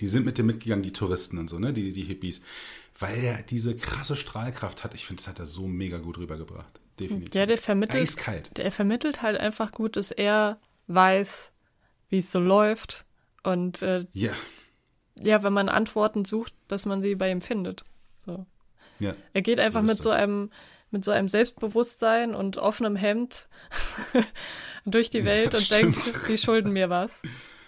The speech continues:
Speaker 2: Und
Speaker 1: Ja.
Speaker 2: hier kommt der Sonnenkönig. Ja, ist schon, das hat er auf
Speaker 1: Und
Speaker 2: jeden
Speaker 1: dann
Speaker 2: Fall auch
Speaker 1: siehst du
Speaker 2: gut
Speaker 1: den
Speaker 2: gezeigt.
Speaker 1: und, und dann siehst du diesen Taharamin und siehst, wie der lächelt und denkst dir so, „Boah, Alter, <laughs> ist das ein krass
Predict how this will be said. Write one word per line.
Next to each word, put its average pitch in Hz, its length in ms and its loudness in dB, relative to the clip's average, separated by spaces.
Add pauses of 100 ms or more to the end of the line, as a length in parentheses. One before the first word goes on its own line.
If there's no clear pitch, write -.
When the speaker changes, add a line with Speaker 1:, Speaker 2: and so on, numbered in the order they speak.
(140)
Speaker 2:
Und 180 220 -4 (520)
Speaker 1:
Ja. 190 180 -4
Speaker 2:
hier 196 120 -6
kommt 190 200 -6
der 190 100 -4
Sonnenkönig. 180 680 -6
Ja, 185 160 -6
ist 185 140 -12
schon, 190 260 -8 (1080)
das 220 160 -2
hat 254 100 2
er 220 100 4
auf 196 80 -8
Speaker 1:
Und 214 60 0
Speaker 2:
jeden 110 180 4
Speaker 1:
dann - 0 -
Speaker 2:
Fall 185 180 4
auch 185 40 4
Speaker 1:
siehst - 120 2
du 185 40 -2
Speaker 2:
gut 131 120 0
Speaker 1:
den 123 200 4
Speaker 2:
gezeigt. 170 420 -10 (180)
Speaker 1:
und, 107 200 -6 (340)
und 101 120 -4
dann 101 140 0
siehst - 300 -2
du 123 40 -4
diesen 95 200 -4
Taharamin 98 560 0
und 107 100 2
siehst, 156 220 -4
wie 117 40 -2
der 104 120 2
lächelt 107 420 0
und 98 180 -8
denkst 95 200 -6
dir 95 60 -6
so, 85 240 -8
„Boah, 67 300 -12
Alter, 87 260 -12 (300)
<laughs> - 300 -18
ist - 340 -4
das 127 180 -4
ein 98 220 -6 (760)
krass - 380 -4